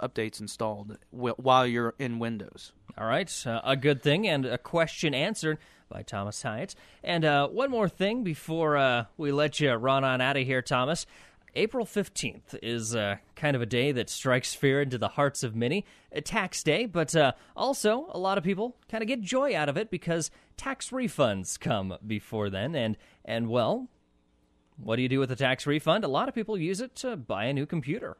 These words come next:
Speaker 1: Yeah, uh, definitely. Yeah, come on in, check it out. Uh, check out our, uh, we, a popular thing during this time of the year actually is the laptops after they get their tax refund, and, uh, we've got various laptops that, uh, depending on what you're looking for, we can, uh, supply for you.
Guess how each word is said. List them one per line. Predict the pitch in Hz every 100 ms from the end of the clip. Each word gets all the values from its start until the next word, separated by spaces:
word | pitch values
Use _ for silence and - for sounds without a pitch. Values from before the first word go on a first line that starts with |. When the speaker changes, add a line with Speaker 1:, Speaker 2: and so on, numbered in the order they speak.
| _
Speaker 1:
Yeah, | - 202 127 - -
uh, | 123 120
definitely. | 117 135 170 131 117
Yeah, | 131
come | - 135 135
on | 131
in, | 135 139
check | 143 127
it | 123
out. | 120 -
Uh, | 127 113
check | - 127
out | 127
our, | 120 117 113 107 - 117
uh, | 117 104 104
we, | 120 - -
a | 120
popular | 117 - 175 185 160
thing | - 165 147
during | 156 147
this | 143 -
time | 147 143
of | 131
the | 131
year | 139
actually | 127 135 - 123
is | 113
the |
laptops | 113 127 139 123 110 107
after | 117 - 113
they | 110
get | 113 -
their | 107
tax | 123 110 -
refund, | 123 117 110 101 - - - - - - -
and, | 123 123 117 117
uh, | 113 113 110 110 -
we've | 127
got | 127 117
various | 123 131 135 131 -
laptops | 127 123 - 131 123 -
that, | 120 113 117
uh, | 123 110 110 - -
depending | 139 143 135
on | 127 127
what | 127 -
you're | 139
looking | 131 127 123
for, | - 127 123
we | 123 123
can, | 123 120
uh, | 113 110
supply | - 127 127 156
for | 127
you. | 98